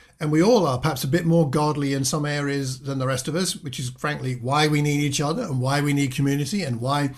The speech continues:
that's so important that we're close and we love each other and we're cl-, we, we know each other deeply from the heart,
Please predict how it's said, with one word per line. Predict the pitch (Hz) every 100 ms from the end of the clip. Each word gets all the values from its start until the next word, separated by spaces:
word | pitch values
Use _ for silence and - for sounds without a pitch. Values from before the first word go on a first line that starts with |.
| - - - -
that's | 143 131
so | 175 139
important | 131 170 190 185
that | 156
we're | 120 123
close | 127 - 156 165 180 165
and | 123
we | 117
love | 117 156 165
each | 165
other | 170 165
and | 165 117
we're | 117 -
cl-, | 180
we, | 139 135
we | 131 123
know | 131 156
each | 151
other | 135
deeply | 127 156 170 170 165
from | 165
the | 117
heart, | 104 180 277 269